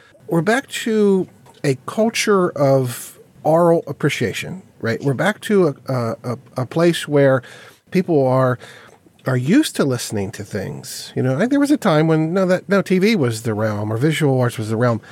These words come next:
You know, we didn't have radio. It, that went by the wayside. So now with podcasting, people have the earbuds on all the time and they're listening in their cars to these, you know, these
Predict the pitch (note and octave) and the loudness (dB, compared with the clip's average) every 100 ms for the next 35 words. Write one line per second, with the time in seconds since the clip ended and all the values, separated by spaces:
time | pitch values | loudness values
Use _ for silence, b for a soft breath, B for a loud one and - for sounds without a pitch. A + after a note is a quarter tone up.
0 | B B B C#3 A#2+ C3+ D3+ E3+ E3 G3+ | B B B 0 2 2 2 2 2 0
1 | F3 C#3+ B2 A#2 A2+ C3 B2+ C#3+ D#3 C#3 | 0 0 0 -2 0 0 0 0 2 2
2 | C3 A#2+ A#2+ E3 F#3 G#2 F#2 G#2+ - - | 2 0 0 0 0 -4 -6 -8 -18 -20
3 | _ _ _ _ _ _ - D3+ E3+ D#3 | _ _ _ _ _ _ -4 2 2 2
4 | G3+ F#3+ E3 F#3+ D3 C3+ C3 B2+ E3+ E3+ | -2 0 0 0 0 2 2 2 2 2
5 | D#3+ D#3+ D3 C3+ C3+ C#3 C3+ B2+ G#2 G#2+ | 0 2 4 2 2 2 2 2 0 0
6 | D#3 - D3+ C#3 - C3+ B2+ C3+ - A#2 | 0 0 0 0 2 2 2 0 -2 -2
7 | A#2 A2 G#2+ - A#2 F#2+ A#2 G#2 G#2+ - | -2 -2 -6 -8 -10 -4 -2 -2 -4 -8